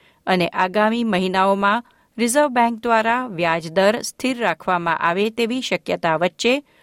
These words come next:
મકાનોના ભાવમાં હજી વધુ વધારો જોવા મળી શકે છે.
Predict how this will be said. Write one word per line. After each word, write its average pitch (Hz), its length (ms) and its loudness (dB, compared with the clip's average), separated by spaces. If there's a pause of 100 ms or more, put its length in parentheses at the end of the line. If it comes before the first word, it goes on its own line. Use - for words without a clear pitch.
(260)
મકાનોના 277 640 2
ભાવમાં 180 600 0 (460)
હજી 262 320 0
વધુ 214 360 2
વધારો 196 520 2
જોવા 180 400 0
મળી 180 340 0
શકે 170 340 -2
છે. 160 380 0